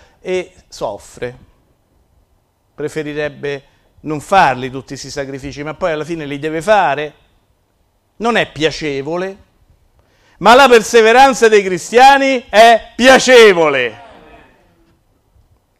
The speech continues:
E io la chiamo la perseveranza della passione. Noi siamo appassionati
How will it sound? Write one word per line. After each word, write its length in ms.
E 100
io 120
la 80
chiamo 320
la 100
perseveranza 920
della 360
passione. 760
Noi 140
siamo 240
appassionati 1400